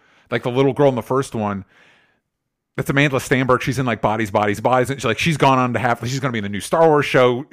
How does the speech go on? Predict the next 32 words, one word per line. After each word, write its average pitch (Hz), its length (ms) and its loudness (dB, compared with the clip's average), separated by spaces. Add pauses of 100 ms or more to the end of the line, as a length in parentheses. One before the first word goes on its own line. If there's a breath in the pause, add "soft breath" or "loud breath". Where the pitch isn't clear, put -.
(200)
The 135 120 -2
li-, 185 180 2
even 202 180 2
the 151 80 -2
little 160 280 4
kid 147 240 2
has 117 120 0
gone 127 220 0
on 123 140 0
to 120 40 -2
have, 113 140 0
like, 113 140 -2
a - 20 -12
huge 131 300 -10
career. 117 260 -2
So, 117 140 -6
like, 127 160 -4
everybody 151 440 -2
in 113 80 -4
the 110 80 -6
cast 101 320 -8
is 98 100 -16
great. 156 420 -4 (340 loud breath)
Production 165 340 -2
value's 104 300 -6
great. 185 560 -2 (460 loud breath)
Um, 120 420 -2 (100)
themes 160 320 -6
obviously 123 440 -8
resonate 160 420 -2
with 131 220 -4
me. 123 300 -6